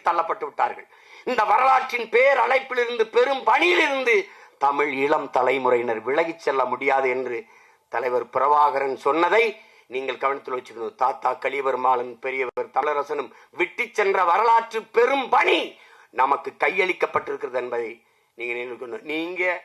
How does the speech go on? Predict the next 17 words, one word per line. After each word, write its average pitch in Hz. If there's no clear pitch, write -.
இன்னைக்கு 151
புத்தகம் 185
எழுதி 175
பாராட்டிட்டு 151
இருக்கீங்க, 127
அங்கே 165
என் 165
மருமக 175
சொல்லுது, 170
"மாமாவுக்கு 135
சிலை 135
இல்ல, 113
பெரியவருக்கு 139
சிலை 127
இல்ல, 104
பெத்த 151
தாய், 143